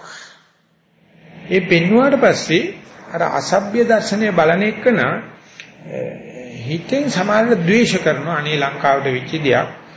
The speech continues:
ඈ, කිසිම සභ්යත්වයක් නැහැ. මේ මැජික් පෙට්ටිය හැම ගෙදරකම තියෙනවා. දෙමාපියොත් එක්ක ඉඳගෙන බලන්න තියෙන. එතකොට මේ අසභ්‍ය දර්ශනය කී දෙනෙක්ගේ බයලජ්ජා නැති කරයිද?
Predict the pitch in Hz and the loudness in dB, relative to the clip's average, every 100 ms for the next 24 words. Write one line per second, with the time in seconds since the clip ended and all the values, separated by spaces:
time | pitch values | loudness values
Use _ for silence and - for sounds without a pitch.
0 | - - 143 147 123 - 170 - 123 139 | -20 -8 -8 -6 -8 -4 -4 -4 -4 2
1 | 151 147 160 131 135 135 151 143 143 143 | 2 2 0 0 -2 -4 -4 -6 -6 -8
2 | 135 135 131 123 135 - 135 - 139 117 | -12 -8 -8 -8 -8 -8 -8 -4 -2 -2
3 | 131 135 131 143 143 143 135 127 135 147 | -2 -2 -2 -2 -4 -8 -6 -6 -6 -4
4 | 139 135 135 139 127 139 - 131 131 127 | -4 -6 -6 -6 -6 -10 -8 -6 -4 0
5 | 107 113 135 135 156 156 131 147 156 254 | 0 0 0 -4 -4 -4 -2 0 0 -4
6 | - - - - - 131 151 185 143 156 | -8 -16 -20 -18 -8 -2 2 2 2 2
7 | 160 170 147 139 160 175 180 - 160 180 | 2 2 2 0 -2 -4 -6 -6 -4 -2
8 | 196 165 175 180 - - - - 143 156 | 0 2 2 -2 -8 -16 -20 -20 -6 -2
9 | 151 135 - 131 135 131 135 123 117 - | 0 -2 -4 -2 0 0 -2 -4 -4 0
10 | 117 92 | 0 2